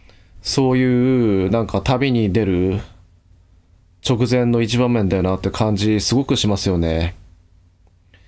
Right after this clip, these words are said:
じゃないとないっすもんね。あんな時間に動き出すことを、もぞもぞと。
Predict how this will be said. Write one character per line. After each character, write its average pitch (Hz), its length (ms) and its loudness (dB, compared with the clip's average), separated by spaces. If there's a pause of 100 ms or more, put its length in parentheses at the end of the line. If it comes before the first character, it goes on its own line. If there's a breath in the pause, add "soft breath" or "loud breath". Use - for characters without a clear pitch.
(280 soft breath)
じ 95 180 0
ゃ 170 60 2
な 185 140 0
い 117 40 -4
と 98 120 0
な 117 100 2
い 165 60 0
っ - 20 -4
す - 140 -2
も 95 120 2
ん 85 60 0
ね。 80 300 0 (160)
あ 101 120 -2
ん 101 80 0
な 101 100 0
時 98 120 -2
間 101 220 0
に 98 160 0
動 107 140 0
き 107 100 0
出 107 100 0
す 101 100 -8
こ 90 120 -2
と 85 120 -4
を、 92 280 -2
も 107 140 0
ぞ 98 100 0
も 90 100 0
ぞ 90 140 -2
と。 80 280 -6